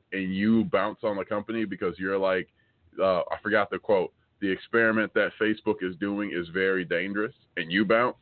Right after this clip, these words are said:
that means someone who's been part of the company is worried. And w-, when you, even if you're not posting stuff,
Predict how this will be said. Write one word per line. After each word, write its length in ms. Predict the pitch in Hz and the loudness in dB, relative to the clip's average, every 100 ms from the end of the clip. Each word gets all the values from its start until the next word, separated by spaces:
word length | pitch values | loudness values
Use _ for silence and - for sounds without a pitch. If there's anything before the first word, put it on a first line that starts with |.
| _ | _
that 140 | 117 120 | 0 2
means 280 | 131 127 113 _ _ _ | 2 0 -2 _ _ _
someone 320 | 147 139 135 123 | 0 2 2 2
who's 320 | 135 117 104 | 0 0 0
been 200 | 123 110 | 0 -2
part 280 | - 127 123 | -2 -2 0
of 80 | 101 | 0
the 80 | |
company 400 | 92 101 90 90 | -2 -6 -6 -8
is 160 | 80 76 | -8 -6
worried. 320 | 78 64 52 _ _ _ _ _ _ _ _ - | -6 -6 -10 _ _ _ _ _ _ _ _ -2
And 320 | 113 110 95 85 | 2 4 2 -2
w-, 280 | - 101 - | -4 -4 0
when 200 | 110 107 | 0 2
you, 360 | 110 117 107 98 _ _ _ - | 4 4 4 0 _ _ _ -2
even 220 | 139 139 | 0 2
if 100 | 131 | 0
you're 160 | 131 123 | 0 0
not 300 | 120 123 - | 0 -2 -2
posting 460 | 127 127 - 98 90 | -2 -2 -4 -10 -8
stuff, 240 | - 87 | -4 -4